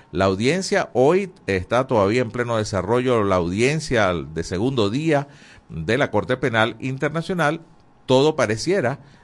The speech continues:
eh, pues que va a seguir este proceso de investigación hacia Venezuela, eh, pues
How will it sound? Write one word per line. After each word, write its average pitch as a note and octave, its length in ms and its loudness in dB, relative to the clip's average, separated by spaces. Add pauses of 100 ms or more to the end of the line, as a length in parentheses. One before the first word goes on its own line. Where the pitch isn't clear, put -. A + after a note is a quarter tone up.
(120)
eh, F2 540 -2
pues F2+ 120 -8
que F2+ 140 -4
va F#2+ 120 4
a B2 40 0
seguir B2+ 320 0
este B2 220 -2
proceso B2+ 400 -4
de C3+ 60 -2
investigación C3 840 -4 (360)
hacia A#2+ 280 0
Venezuela, B2+ 640 0 (380)
eh, D2 360 -8 (160)
pues F2+ 200 -4